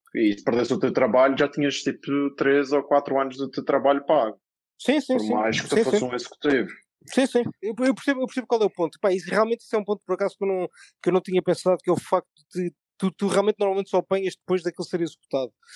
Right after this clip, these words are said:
Speaker 2: Epá, mas, mas ao mesmo tempo eu continuo a, a não achar que isso desculpe no sentido, porque acho que muitas transações provêm da mesma, das mesmas entidades, estás a ver?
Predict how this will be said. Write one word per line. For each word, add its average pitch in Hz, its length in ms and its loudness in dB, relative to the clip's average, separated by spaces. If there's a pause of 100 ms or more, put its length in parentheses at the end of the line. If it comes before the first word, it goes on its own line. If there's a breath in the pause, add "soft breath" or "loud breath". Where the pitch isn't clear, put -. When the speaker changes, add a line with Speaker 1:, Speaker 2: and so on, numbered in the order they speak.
(280 loud breath)
Speaker 2:
Epá, 240 140 0
mas, 226 160 -6
mas 233 280 -2
ao 233 80 2
mesmo 208 220 -8
tempo 220 220 -6
eu 202 40 -6
continuo 196 300 -2
a, 180 480 -4
a 175 60 -2
não 185 160 2
achar 180 180 -2
que - 140 -14
isso - 100 -20
desculpe - 420 -6
no 165 60 -2
sentido, 160 320 -4
porque - 160 0
acho 160 100 -2
que 175 100 -6
muitas 175 220 -2
transações 165 480 -2
provêm 165 400 0
da 165 120 0
mesma, 160 360 0 (320)
das 151 140 2
mesmas 170 340 0
entidades, 135 520 -4
estás 131 260 -6
a 131 60 -4
ver? 131 160 -2